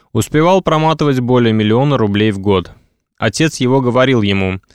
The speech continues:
«Сава, будешь у меня кость гладать, как положу тебе в год на прожитьё только сто тысяч». Сава служил в кавалергардском полку и был одно время ремонтёром. По рассказам, он поставлял в полк таких коней,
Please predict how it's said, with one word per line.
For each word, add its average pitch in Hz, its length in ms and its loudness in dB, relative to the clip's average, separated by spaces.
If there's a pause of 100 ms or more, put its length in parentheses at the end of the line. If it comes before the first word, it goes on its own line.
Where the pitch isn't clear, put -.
(320)
«Сава, 127 540 0
будешь 156 500 -2
у 139 40 -2
меня 139 280 0
кость 139 260 0
гладать, 104 480 0
как 127 240 -4
положу 127 360 0
тебе 127 260 0
в 113 80 -2
год 120 240 0
на 110 80 -2
прожитьё 120 600 -2 (240)
только 120 280 0
сто 117 240 -2
тысяч». 101 520 -4 (500)
Сава 175 420 0
служил 143 400 0
в - 40 -8
кавалергардском 117 800 -2
полку 110 400 0
и - 160 -4
был 127 280 0
одно 110 220 0
время 113 340 0
ремонтёром. 107 720 -2 (360)
По 113 100 -2
рассказам, 139 500 0
он 104 160 -4
поставлял 104 500 0
в - 60 -12
полк 147 300 -2
таких 110 360 -4
коней, 120 400 -2